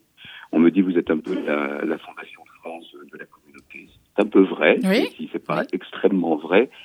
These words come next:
Speaker 1: Et des gens qui ont dit, on a, on a fait un micro-don, alors sur Lydia, euh,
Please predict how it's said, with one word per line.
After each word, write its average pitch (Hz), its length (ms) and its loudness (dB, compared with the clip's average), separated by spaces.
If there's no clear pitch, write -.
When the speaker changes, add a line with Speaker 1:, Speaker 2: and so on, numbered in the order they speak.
Speaker 1:
Et - 100 -4
des 110 180 2
gens 120 220 -2
qui - 180 -8
ont 92 100 -2
dit, 113 280 -12
on - 100 -8
a, 85 60 -4
on 95 160 2
a 110 220 2
fait 131 120 4
un 104 60 0
micro-don, 98 600 -2
alors - 180 -14
sur - 200 -6
Lydia, 85 540 -2
euh, - 160 -8